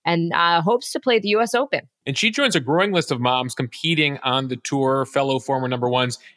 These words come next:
Speaker 2: Angelique Kerber and Naomi Osaka are both expected to return from maternity leave next year.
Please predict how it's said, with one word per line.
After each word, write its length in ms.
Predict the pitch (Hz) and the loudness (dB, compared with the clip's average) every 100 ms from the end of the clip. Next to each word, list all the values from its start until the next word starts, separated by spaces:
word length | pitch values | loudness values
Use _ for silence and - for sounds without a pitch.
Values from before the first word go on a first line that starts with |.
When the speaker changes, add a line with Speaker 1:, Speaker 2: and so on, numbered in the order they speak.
| - | -4
Speaker 2:
Angelique 400 | 123 127 139 - | -2 0 -2 -2
Kerber 420 | 131 127 131 135 | 0 0 2 0
and 160 | 131 117 | 0 0
Naomi 340 | 117 127 135 | 2 2 0
Osaka 440 | 131 - 156 180 - | 0 2 0 2 0
are 180 | 107 | 0
both 320 | 110 117 143 151 | 0 0 0 0
expected 420 | - 139 131 123 | -2 -4 -4 -6
to 60 | |
return 400 | 123 120 123 123 - _ _ _ | -6 -4 -2 -2 -6 _ _ _
from 280 | 139 143 | -2 0
maternity 440 | 147 135 135 120 117 | 0 0 -2 0 0
leave 340 | 117 117 113 - | 0 -2 -4 -6
next 420 | 113 113 - - | -4 -2 -4 -10
year. 480 | 110 120 117 113 | -2 2 2 2